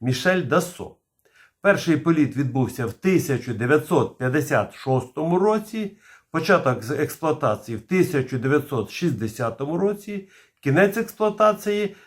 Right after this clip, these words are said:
е, в двохтисячному році. Випускався він в період з тисяча дев'ятсот шістдесятого по тисяча дев'ятсот шістдесят п'ятий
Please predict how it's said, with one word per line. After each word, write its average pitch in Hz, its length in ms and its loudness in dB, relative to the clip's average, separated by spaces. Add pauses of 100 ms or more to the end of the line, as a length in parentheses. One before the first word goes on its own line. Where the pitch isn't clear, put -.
(120)
е, 151 200 2
в 117 160 -2
двохтисячному 113 1040 0
році. 104 500 -6 (1080)
Випускався 165 640 0
він 139 120 0
в 131 60 -2
період 131 360 0
з - 120 -18
тисяча 131 480 0
дев'ятсот 123 440 -4
шістдесятого 147 640 -4
по 147 120 -4
тисяча 135 280 -6
дев'ятсот 120 440 -4
шістдесят 117 460 -10
п'ятий 104 460 -8